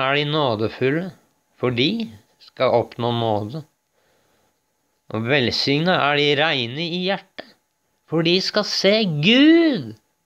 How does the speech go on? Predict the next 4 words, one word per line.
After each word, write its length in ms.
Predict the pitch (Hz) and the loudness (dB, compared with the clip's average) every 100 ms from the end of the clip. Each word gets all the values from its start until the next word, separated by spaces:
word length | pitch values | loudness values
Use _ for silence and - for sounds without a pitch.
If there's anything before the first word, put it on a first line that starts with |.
| _ _ _ _ _ _ _ _ _ _ _ | _ _ _ _ _ _ _ _ _ _ _
Og 180 | 135 143 | -4 -2
velsigna 680 | 156 123 101 - 156 180 196 | 0 0 -2 -2 -2 -4 -4
er 400 | - 135 147 139 | -2 0 0 -4
fredsskaperne, 1300 | - - 117 127 147 135 - - 180 175 - 175 180 | -6 0 2 2 0 -4 -8 -2 -2 -2 -4 -6 -6